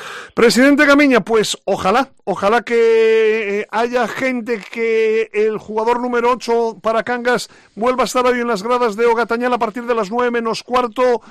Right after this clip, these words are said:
en este apasionante Cangas Logroño. Querido Manolo, un abrazo.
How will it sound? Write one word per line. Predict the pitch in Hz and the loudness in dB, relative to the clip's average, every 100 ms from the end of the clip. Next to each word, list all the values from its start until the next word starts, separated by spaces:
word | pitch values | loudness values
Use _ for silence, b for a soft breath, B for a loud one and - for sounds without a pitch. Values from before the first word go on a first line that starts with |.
| B B B | B B B
en | 127 143 196 | -12 -8 -4
este | 214 - 226 220 208 208 | -6 -2 2 4 4 0
apasionante | - 214 202 214 - 208 220 247 226 240 226 | 0 0 2 0 0 -4 -2 -2 -2 -2 -2
Cangas | - 240 240 208 | -2 -2 -2 -2
Logroño. | 226 220 233 220 180 - B B B B | -2 0 0 0 -4 -6 B B B B
Querido | - 196 240 | -6 -4 0
Manolo, | 247 254 247 | 0 2 2
un | 247 | 2
abrazo. | 240 233 180 165 | 2 0 0 -6